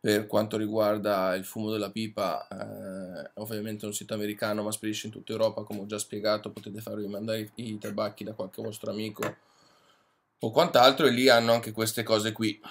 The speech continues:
che sono molto, molto comode.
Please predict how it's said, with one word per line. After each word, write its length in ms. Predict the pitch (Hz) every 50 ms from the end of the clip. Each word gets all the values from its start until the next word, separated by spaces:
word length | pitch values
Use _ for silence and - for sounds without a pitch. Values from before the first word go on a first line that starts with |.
| - - - - - - _ _ _ _ _ _ _ _ _ _ _ _ _ _ _ _ _ _ _ - - -
che 120 | - 156 143
sono 340 | - 107 - - - - _ _ _ _ _
molto, 320 | - 127 113 107 98 - 110
molto 280 | 104 92 - - 98
comode. 420 | - 92 - 58 57 - 95 95